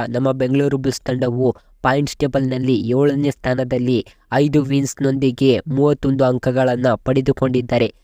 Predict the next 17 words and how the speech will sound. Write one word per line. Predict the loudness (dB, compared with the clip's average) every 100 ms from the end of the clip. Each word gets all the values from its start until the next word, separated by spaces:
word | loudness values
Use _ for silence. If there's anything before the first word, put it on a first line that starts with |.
| _ -2
ಈ | 2
ಹಿಂದೆ | 2 2 0
ನಮ್ಮ | 0 0
ಬೆಂಗಳೂರು | -2 0 0 2 0
ಬುಲ್ಸ್ | -2 -4
ತಂಡವು | -4 -2 0 0 0
ಎಂಟನೇ | 0 0 0 -2
ಸ್ಥಾನದಲ್ಲಿದ್ದರು. | -2 -4 -2 -2 -2 -2 0 0 0
ಈಗ | -2 -2 0 -2
ಆ | -2
ಸ್ಥಾನಕ್ಕೆ | -4 -4 -2 -2 0 0 -2 _ _
ಪಾಟ್ನಾ | 0 0 0 -2
ಪೈರೇಟ್ಸ್ | -2 -2 -2
ತಂಡವು | -2 -2 -2 -2 -2
ಹಿಂದಿರುಗಿದೆ | -2 0 2 2 2 0 0
ಅಂತ | -2 -2
ಹೇಳ್ಬೋದು. | -2 -2 -2 0 -2